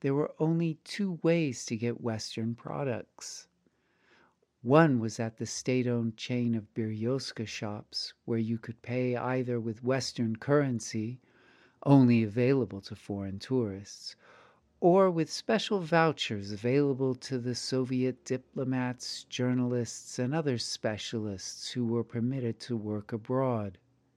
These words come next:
The second way was to engage in a legal trade with foreign tourists.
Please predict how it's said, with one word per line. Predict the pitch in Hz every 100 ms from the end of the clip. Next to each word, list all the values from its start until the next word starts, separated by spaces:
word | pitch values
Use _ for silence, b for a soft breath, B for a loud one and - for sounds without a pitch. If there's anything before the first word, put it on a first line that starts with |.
| b b b b b b b b b
The | 110
second | 104 - 151 151 135 117
way | 113 113 113
was | 107 104
to | - 113
engage | 107 104 120 127 120 113
in | 110
a | 107
legal | 110 143 131 131 123
trade | - 139 139 135 101
with | 107 -
foreign | - 110 101 101 101
tourists. | - 131 117 101 98 - - - -